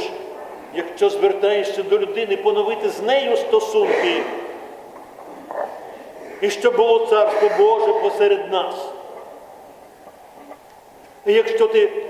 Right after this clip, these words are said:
просиш у Бога прощення, ти з Ним маєш поновити стосунки і увійти через це в Царство Боже. Все це треба усвідомлювати, мати рішучість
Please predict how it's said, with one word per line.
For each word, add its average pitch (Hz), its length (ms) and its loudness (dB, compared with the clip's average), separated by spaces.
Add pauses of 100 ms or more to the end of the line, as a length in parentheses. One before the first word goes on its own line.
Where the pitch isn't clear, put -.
(140)
просиш 214 560 2
у - 100 -2
Бога 226 460 2
прощення, 190 540 0
ти 185 180 0
з - 120 -8
Ним 277 180 -2
маєш 233 440 2
поновити 214 600 0
стосунки 196 880 -2 (1700)
і 226 160 -8
увійти 240 640 -2
через 220 380 2
це 226 140 4
в 233 140 0
Царство 202 420 2
Боже. 190 340 0 (1900)
Все 240 220 0
це 240 140 -2
треба 220 340 2
усвідомлювати, 202 760 2
мати 180 560 -2 (3000)
рішучість 202 1000 -4